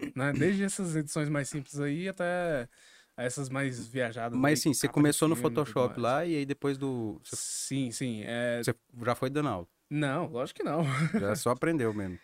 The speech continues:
Speaker 2: o
Speaker 1: Quando,
Speaker 2: grosso.
Speaker 1: não, então, voltando. Quando ele, no caso, ele tinha acabado de abrir o Photoshop lá, na época, eu, eu acho que todo mundo lembra disso. Sempre
Speaker 2: É.
Speaker 1: que eu conto essa história pra alguém, todo mundo lembra que teve uma época que, acho que foi no Brasil todo,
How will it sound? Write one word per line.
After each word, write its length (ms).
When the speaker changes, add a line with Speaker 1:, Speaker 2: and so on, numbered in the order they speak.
Speaker 2:
o 60
Speaker 1:
Quando, 140
Speaker 2:
grosso. 440
Speaker 1:
não, 260
então, 220
voltando. 580
Quando 240
ele, 640
no 160
caso, 220
ele 80
tinha 180
acabado 480
de 80
abrir 200
o 40
Photoshop 520
lá, 260
na 180
época, 400
eu, 280
eu 180
acho 180
que 100
todo 260
mundo 260
lembra 380
disso. 560
Sempre 240
Speaker 2:
É. 20
Speaker 1:
que 60
eu 60
conto 220
essa 140
história 240
pra 140
alguém, 200
todo 200
mundo 200
lembra 300
que 100
teve 160
uma 220
época 240
que, 420
acho 120
que 60
foi 80
no 80
Brasil 340
todo, 540